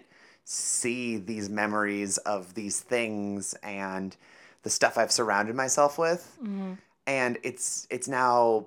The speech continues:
Speaker 1: becoming sparse and empty, and I'm leaving everyone that I know personally to go move to L A, and there are so many people who are so excited to see us there, most of which I know from Twitter.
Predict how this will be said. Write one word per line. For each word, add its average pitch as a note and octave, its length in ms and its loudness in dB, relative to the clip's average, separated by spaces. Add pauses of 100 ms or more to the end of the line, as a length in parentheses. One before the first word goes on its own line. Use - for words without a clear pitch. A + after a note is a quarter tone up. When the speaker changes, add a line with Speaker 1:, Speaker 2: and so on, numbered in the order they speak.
(120)
Speaker 1:
becoming A#2+ 320 -6
sparse G#2+ 640 4
and - 280 -10
empty, G#2 580 -4
and G2 600 -8 (400)
I'm A2 260 -2
leaving A#2 400 -2
everyone G#2+ 440 2
that G2+ 400 2 (100)
I G2 200 -2
know A2+ 260 4
personally A#2 960 0 (380)
to F3+ 80 -2
go E3 160 6
move D3+ 280 4
to - 160 2
L A#2+ 200 4
A, D3+ 480 4
and A#2+ 500 0 (280)
there F3 180 10
are C3 400 4
so - 600 0
many C3+ 280 2
people G2+ 360 -2
who G2 160 -8
are G#2+ 80 -2
so A2+ 300 2
excited G#2+ 360 2
to G2 60 -2
see G2+ 220 -4
us G#2 120 0
there, C#3+ 320 2 (220)
most E3+ 240 4
of C#3 80 0
which D3+ 240 2
I D3 140 2
know D3 100 2
from D3+ 200 -4
Twitter. C3+ 400 0